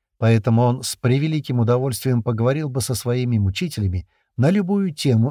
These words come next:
и о любом деле. Но, увы, он не мог этого сделать при всем желании. Он и представить не мог,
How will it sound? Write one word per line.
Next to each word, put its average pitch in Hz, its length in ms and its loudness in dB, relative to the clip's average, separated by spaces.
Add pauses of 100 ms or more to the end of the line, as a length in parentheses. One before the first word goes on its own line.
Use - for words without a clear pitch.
и 131 120 0
о 127 60 2
любом 110 360 0
деле. 87 380 -4 (180)
Но, 185 220 2
увы, 131 320 -4 (340)
он 127 420 2
не 123 100 0
мог 151 220 -2
этого 135 240 -2
сделать 139 360 -6
при 117 100 -4
всем 104 220 -2
желании. 85 500 -4 (560)
Он 131 200 2
и 131 60 2
представить 170 640 -4
не 165 80 0
мог, 139 280 -2